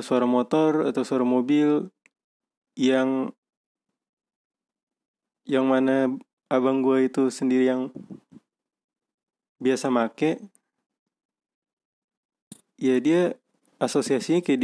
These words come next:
ditinggal gitu. Maksudnya kayak ditinggal bok-, abang gue kerja gitu. Dia nangis gitu. Soalnya asosiasinya itu dia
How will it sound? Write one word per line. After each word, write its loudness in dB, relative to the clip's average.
ditinggal 2
gitu. -2
Maksudnya -2
kayak 0
ditinggal 2
bok-, -6
abang 0
gue 2
kerja 0
gitu. -8
Dia 0
nangis 0
gitu. -8
Soalnya 0
asosiasinya 0
itu 0
dia 0